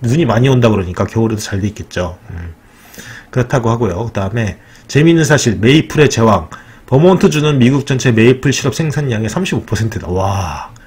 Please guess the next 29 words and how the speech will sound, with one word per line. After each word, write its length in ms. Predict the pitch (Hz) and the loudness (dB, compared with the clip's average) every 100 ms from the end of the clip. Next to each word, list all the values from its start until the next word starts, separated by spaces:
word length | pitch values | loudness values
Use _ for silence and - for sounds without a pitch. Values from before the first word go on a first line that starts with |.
| - - - | -20 -20 -4
역시 200 | 123 - | -2 0
캐나다랑 640 | 226 269 247 190 165 147 | 4 4 4 4 2 0
가까이 340 | - 123 202 147 | -2 2 6 4
있으니까, 400 | - 139 120 107 | 4 -2 0 0
그죠? 160 | 107 | 2
캐나다 300 | - 226 196 | 4 6 6
메이플 340 | 127 160 175 214 | 6 6 4 2
시럽으로 320 | 208 180 127 | 6 6 6
유명하잖아요. 640 | 110 110 104 98 87 92 87 78 | 4 4 2 0 -4 -6 -6 -8
어, 600 | 87 80 82 82 82 80 - - - - - - - | -12 -12 -10 -12 -12 -14 -20 -20 -20 -20 -20 -20 -8
그러니까 100 | 120 | -4
침엽수가 600 | - 294 262 254 220 151 | 0 0 2 2 4 4
많다는 320 | 123 160 143 | 4 2 2
이야기겠죠? 760 | 110 98 92 - - 101 - 240 - - | 2 0 -4 -8 -8 -8 -6 -10 -12 -18
아닌가요? 420 | 101 98 104 214 - _ | -12 -6 -6 -6 -12 _
아, 220 | - - - - - - _ _ | -20 -20 -20 -20 -20 -20 _ _
단풍나무가 500 | 127 120 175 151 139 | -4 0 0 2 2
많고, 460 | 107 98 - 233 - - | 2 0 -2 -4 -6 -8
그러니까 260 | 123 120 | -6 -4
단풍나무 360 | 123 131 180 160 | -4 -2 0 -2
좀 140 | 139 | -4
추운 200 | - 240 | -2 2
데 100 | 220 | 4
살지 220 | 185 165 123 | 4 4 2
않습니까? 480 | 92 - 90 - 185 - | -2 -8 -10 -10 -12 -10
예, 100 | 82 80 | -10 -8
그런 180 | 107 107 | -6 -4
것 80 | |
같은데. 440 | 82 - 95 113 | -4 -6 -8 -8